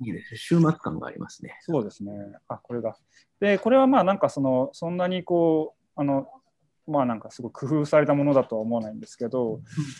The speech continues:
Speaker 2: えーっと、壁の中にちょっと空間があって、
Speaker 1: うん、うん、うん。
Speaker 2: で、そこでも、えーっとですね、ちょっとボリボリして、していて、
Speaker 1: うん、
Speaker 2: あの、
Speaker 1: うん。
Speaker 2: 壁を開けるとなんかあの、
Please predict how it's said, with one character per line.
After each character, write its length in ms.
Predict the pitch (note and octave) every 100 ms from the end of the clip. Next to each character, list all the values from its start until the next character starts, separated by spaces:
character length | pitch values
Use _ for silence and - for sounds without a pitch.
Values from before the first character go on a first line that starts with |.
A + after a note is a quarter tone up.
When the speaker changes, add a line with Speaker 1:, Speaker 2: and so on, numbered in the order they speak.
| A2+ G2+ - _ _
Speaker 2:
え 480 | C3+ B2+ B2 B2 B2
ー 40 | -
っ 20 |
と、 240 | C3+ C3 _
壁 360 | - F3+ A3+ C4
の 100 | C4+
中 220 | C#4+ F#3+
に 60 |
ち 60 | D#3+
ょ 20 |
っ 20 |
と 60 | -
空 140 | D#3+
間 180 | D#3 E3
が 120 | D#3
あ 20 | D#3
っ 140 | - -
て、 460 | A2+ A2 G#2 - _ _ - F#3
Speaker 1:
う 40 |
ん、 200 | G#3+ A3
う 200 | A#3 A3+
ん、 140 | G#3+ G#3+
う 280 | D3+ A2 G#2
ん。 140 | E2+ _ _ _
Speaker 2:
で、 680 | G3 G3+ G3 F#3+ G3 F#3+ G3+ -
そ 180 | - G3+
こ 180 | B3+ C4
で 120 | C4
も、 260 | F3 B2+ -
え 260 | B2 A#2 A2+
ー 20 |
っ 20 |
と 120 | -
で 100 | G#2
す 140 | - G2+
ね、 180 | G2+ F#2+ F#2+ -
ち 100 | -
ょ 40 |
っ 60 | C#3
と 180 | - G#2 - _ _
ボ 140 | C3 C3+
リ 120 | A#2
ボ 160 | G#2 G2+
リ 120 | G2+
し 120 | -
て、 160 | A#2 G#2 - _ _ -
し 180 | -
て 160 | - B2
い 80 | A2
て、 420 | - B2+ A2+ G#2 - -
Speaker 1:
う 40 | E3
ん、 20 |
Speaker 2:
あ 40 |
の、 100 | A#2 - - -
Speaker 1:
う 120 | G#2+
ん。 80 | - -
Speaker 2:
壁 180 | E3+ G3+
を 40 |
開 80 | G3
け 100 | G#3
る 100 | F#3+
と 80 | C#3
な 100 | B2+
ん 60 |
か 80 | A#2+
あ 40 | A2+
の、 260 | A2 G#2+